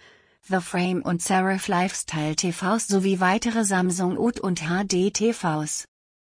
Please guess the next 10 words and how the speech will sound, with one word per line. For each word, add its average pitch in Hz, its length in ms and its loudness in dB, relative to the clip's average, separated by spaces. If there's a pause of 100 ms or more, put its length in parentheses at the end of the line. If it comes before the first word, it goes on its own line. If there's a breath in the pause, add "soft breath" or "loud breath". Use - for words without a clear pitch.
(1300 loud breath)
Diese 208 300 2
neuen 226 340 4
Integrationen 190 960 0
unterstreichen 170 800 -2
die 175 180 0
weltweit 196 540 0
führende 208 480 0
Rolle 170 320 2
von 165 220 0
Samsung, 156 600 0